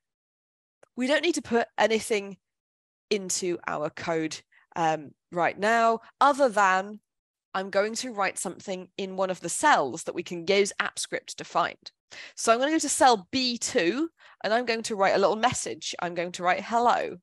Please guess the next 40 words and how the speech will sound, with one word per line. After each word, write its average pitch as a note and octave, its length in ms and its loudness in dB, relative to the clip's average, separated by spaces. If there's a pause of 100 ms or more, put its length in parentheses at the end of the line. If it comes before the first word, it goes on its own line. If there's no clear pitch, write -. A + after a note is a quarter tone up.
(100)
in D3+ 160 -16
mine. C3 300 -8 (720)
I C4 120 6
would A3 180 0
recommend D4+ 600 0
using C4+ 440 -4
cell A3+ 320 2
B G#3 320 -4
two A3+ 440 -2 (220)
because G3+ 340 2
that's - 280 2
the G#3+ 120 -6
one G3 120 0
I'm G3 140 -2
going F#3+ 160 -4
to - 60 -14
be F#3+ 80 -8
using F#3 220 -6
in F3+ 60 -6
the F3+ 80 -8
code. B3 340 4
If - 140 -10
you G3 60 -2
use F#3 100 -4
different - 320 -6
cell, A3 260 6
you F#3+ 80 0
might E3+ 220 -4
use E3+ 140 -8
different F3 300 -6
numbers F3 400 -2
to F#3+ 100 -6
reference G3+ 420 -4
it. D#4 160 2 (400)
So F3+ 320 2 (220)
do B3 100 -2
the A3+ 100 0
same G#3+ 280 2
as F3 100 -6
me. E3+ 320 -6